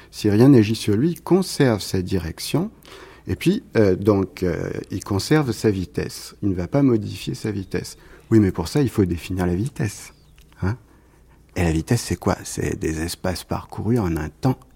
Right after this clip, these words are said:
écoulé. Le temps, le voilà. Il est au cœur des équations de la mécanique, de toutes les équations de la mécanique.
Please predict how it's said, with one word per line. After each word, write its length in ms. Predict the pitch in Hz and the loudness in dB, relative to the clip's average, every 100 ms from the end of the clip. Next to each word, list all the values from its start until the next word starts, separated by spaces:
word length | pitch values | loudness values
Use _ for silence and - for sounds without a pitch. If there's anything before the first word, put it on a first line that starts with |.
| - | -12
écoulé. 560 | 82 - 123 117 78 _ _ _ _ - | -12 -6 -2 -2 -4 _ _ _ _ -10
Le 120 | 78 | -8
temps, 240 | - - - _ - | -8 -16 -18 _ -10
le 100 | 80 | -8
voilà. 260 | - - - _ _ _ _ | -8 -12 -18 _ _ _ _
Il 140 | 117 104 | 2 4
est 40 | |
au 100 | 87 | 4
cœur 240 | - 131 135 | 0 -2 0
des 220 | 92 80 | -2 -4
équations 380 | - 78 - 101 | -8 -8 -6 -6
de 80 | |
la 80 | 87 | -4
mécanique, 600 | 85 - - - - - - | -6 -8 -8 -8 -10 -16 -12
de 60 | - | -6
toutes 200 | 160 - | -4 -2
les 120 | 107 92 | -2 -2
équations 360 | - 87 - | -4 -6 -2
de 60 | 110 | -2
la 80 | 90 | -2
mécanique. 320 | 87 90 | -4 -8